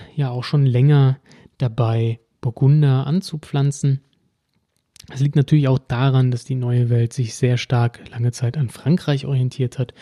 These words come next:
und versucht hat zu imitieren, was eben in Bordeaux und im Burgund, ähm, vonstatten ging. Und da darf natürlich auch der Pinot Noir nicht fehlen. Nichtsdestotrotz müssen auch hier die, äh, klimatischen Bedingungen stimmen.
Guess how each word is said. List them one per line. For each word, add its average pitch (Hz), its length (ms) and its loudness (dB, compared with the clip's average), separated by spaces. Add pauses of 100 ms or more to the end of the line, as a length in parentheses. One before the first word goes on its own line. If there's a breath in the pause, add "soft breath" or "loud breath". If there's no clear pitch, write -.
(260 loud breath)
und 135 160 0
versucht 127 300 0
hat 131 100 -4
zu - 80 -6
imitieren, 143 720 2 (420 loud breath)
was 123 160 -6
eben 131 300 0
in 131 160 0
Bordeaux 113 480 -2 (300 loud breath)
und 123 120 2
im 117 140 2
Burgund, 123 640 2
ähm, 113 400 0 (180)
vonstatten 160 500 0
ging. 139 260 4 (520 loud breath)
Und 139 260 2
da 123 160 2
darf 117 340 0
natürlich 123 380 -2
auch 117 160 -8
der 139 100 -4
Pinot 147 300 2
Noir 107 360 2 (120)
nicht 143 180 0
fehlen. 110 400 2 (920 loud breath)
Nichtsdestotrotz - 640 -2
müssen 156 200 2
auch 139 140 4
hier 147 360 4 (120)
die, 127 280 2
äh, 113 440 -2
klimatischen 123 560 -2
Bedingungen 123 540 2
stimmen. 196 480 0